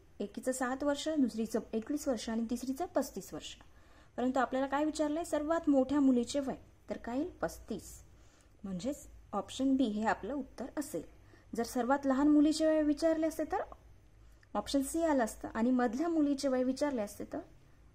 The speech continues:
option D आलं असतं एकवीस. परंतु आपल्याला इथे काय विचारलं आहे? सगळ्यात मोठ्या मुलीचे वय ते असेल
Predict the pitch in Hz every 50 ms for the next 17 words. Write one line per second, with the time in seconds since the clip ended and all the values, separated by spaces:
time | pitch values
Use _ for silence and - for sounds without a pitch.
0 | - - 185 - - - 262 320 453 - - - - - - - - - _ -
1 | - - - _ _ _ _ - - - _ - _ _ 214 208 220 214 208 170
2 | 156 165 170 - - 370 - - - 294 - - - - - - - - - -
3 | - - 208 220 226 233 226 214 220 233 240 220 - 254 285 277 294 285 277 254
4 | 226 233 247 269 330 - - - - - 226 214 254 277 269 277 254 233 196 -
5 | 247 262 247 214 196 196 196 - 214 196 170 - 269 302 - - - - - -
6 | - - 226 220 - 302 -